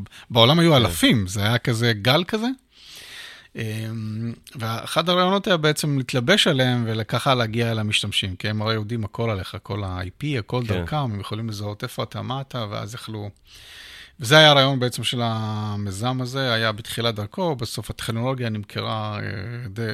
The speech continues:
Speaker 1: די, די, די בגרושים.
Speaker 2: כן.
Speaker 1: אה, זהו, ואחרי זה, אחרי זה אני כן הצטרפתי למיזם אחר, לפני, אתה יודע,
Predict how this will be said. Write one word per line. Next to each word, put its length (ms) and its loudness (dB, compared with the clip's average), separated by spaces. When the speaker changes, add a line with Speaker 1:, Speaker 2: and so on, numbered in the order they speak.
Speaker 1:
די, 300 -6
די, 140 -8
די 140 -6
בגרושים. 540 2
Speaker 2:
כן. 200 -4
Speaker 1:
אה, 60 -4
זהו, 260 0
ואחרי 260 -2
זה, 160 -6
אחרי 220 0
זה 100 0
אני 160 0
כן 240 0
הצטרפתי 520 -2
למיזם 400 -2
אחר, 280 0
לפני, 380 -4
אתה 100 -6
יודע, 120 -2